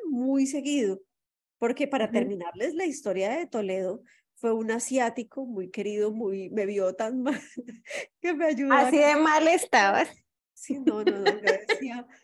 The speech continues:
Speaker 1: <laughs> y estaba grabando un video donde yo decía, "Miro por este lado y eran escaleras, y miro por el otro lado y eran escaleras".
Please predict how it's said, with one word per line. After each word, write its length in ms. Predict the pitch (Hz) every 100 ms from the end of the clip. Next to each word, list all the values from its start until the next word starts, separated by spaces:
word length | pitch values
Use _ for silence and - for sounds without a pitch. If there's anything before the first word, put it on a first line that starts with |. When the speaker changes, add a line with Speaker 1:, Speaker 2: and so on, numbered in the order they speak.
| _
Speaker 1:
<laughs> 300 | _ _ _
y 600 | - - 349 262 - - -
estaba 260 | 277 302
grabando 360 | 247 277 262 254
un 60 | 254
video 280 | 277 262 285
donde 200 | 262 247
yo 80 |
decía, 560 | 214 214 214 247 208 - _ _ _ _ _ _ -
"Miro 420 | 233 262 269 294
por 140 | 320 262
este 180 | - 240
lado 420 | 269 320 453 -
y 100 | 262
eran 160 | 226 220
escaleras, 760 | 233 240 262 220 190 - 165 - _ _
y 120 | 262
miro 220 | 240 247 254
por 120 | 311
el 120 | 285
otro 180 | 233 196
lado 200 | 233 277
y 80 | 277
eran 140 | 190
escaleras". 580 | - 240 214 202 170 -